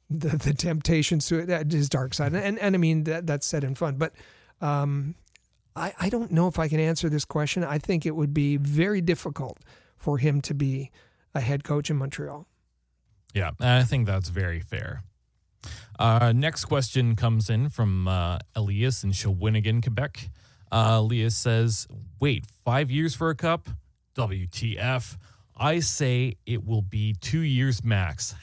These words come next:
Speaker 2: Habs have the best prospects and the most draft picks in the league. They have found their number one in Monty, and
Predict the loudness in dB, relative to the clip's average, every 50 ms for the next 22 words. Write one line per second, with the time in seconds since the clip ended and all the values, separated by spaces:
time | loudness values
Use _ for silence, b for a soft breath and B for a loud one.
0 | -10 -4 0 2 2 2 2 0 -2 -4 -2 0 2 2 2 2 0 -2 0 2
1 | 2 2 0 0 2 2 2 4 2 0 0 0 0 0 0 0 -2 -6 -8 B
2 | B B B B B -2 -2 0 0 0 2 2 2 0 0 0 2 2 2 2
3 | 0 0 0 0 0 0 -2 -6 -4 0 0 2 4 4 4 4 2 2 2 2
4 | 2 2 0 -2 -6 b b b b b b b -2 0 0 2 2 2 0 0
5 | 0 2 2 4 4 4 4 2 2 4 4 4 4 4 4 4 4 4 4 2
6 | 2 2 0 0 0 2 2 2 4 2 2 2 2 0 2 2 0 -2 b b
7 | b b b b -2 -2 -2 -2